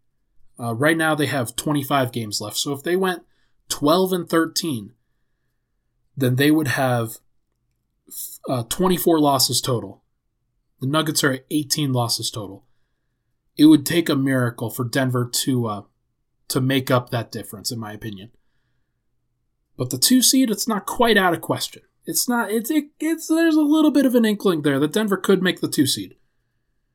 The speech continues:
Phoenix, they've been on a roll. They've won their last four. They're eight and two, just like Denver in their last ten. Uh, they are a really good team. But when you look at the strength of schedule, you start looking at some of this and thinking, "Okay,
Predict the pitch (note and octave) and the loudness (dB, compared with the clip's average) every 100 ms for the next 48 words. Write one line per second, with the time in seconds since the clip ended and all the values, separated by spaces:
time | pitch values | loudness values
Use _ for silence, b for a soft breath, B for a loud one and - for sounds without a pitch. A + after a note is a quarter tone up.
0 | _ - A3 A#3+ B3+ - - - - A#3+ | _ -6 0 0 0 -2 -4 -2 0 2
1 | G#3 A#3 G3+ D#3+ C3+ - - _ _ - | 2 2 2 2 0 -2 -8 _ _ 0
2 | F3+ F#3+ G3+ G3 F#3+ F3+ E3 - - C#3+ | 2 4 2 2 2 2 2 0 0 2
3 | D3+ C#3+ D#3 D#3+ E3+ D#3+ C3 - C#3 C3+ | 4 4 0 0 -2 -2 -4 0 0 0
4 | D#3 - D#3+ A#2 B2 A#2+ B2 A#2+ A#2+ _ | 0 0 -2 -2 -4 -2 -2 -4 -6 _
5 | _ _ _ - C3 B2+ B2 A#2+ - - | _ _ _ -6 -2 0 0 0 -4 -6
6 | B2+ A#2 A#2 - _ _ _ _ _ - | -6 -6 -8 -10 _ _ _ _ _ -12
7 | A2 G2+ - - D#3+ A#3 G3 F#3 D#3+ C#3+ | -10 -10 -12 -4 2 4 6 6 6 8
8 | E3 D#3+ C#3+ B2+ - G#2+ - _ _ _ | 8 8 6 0 -2 -8 -12 _ _ _
9 | _ _ _ _ _ _ - D3 F#3+ A3 | _ _ _ _ _ _ -6 0 4 4
10 | A#3 B3 B3 - A#3+ A3 - - F3 C#3+ | 4 2 0 0 -2 0 0 2 2 0
11 | A#2 - _ _ _ - E3+ - C4 B3+ | -4 -8 _ _ _ -6 -2 2 4 4
12 | A#3+ A#3+ G#3+ F3 G3 F3+ E3 D#3+ - - | 4 2 0 0 0 0 0 0 0 -2
13 | - - B3 B3 - B2 | -6 -4 -2 0 0 -4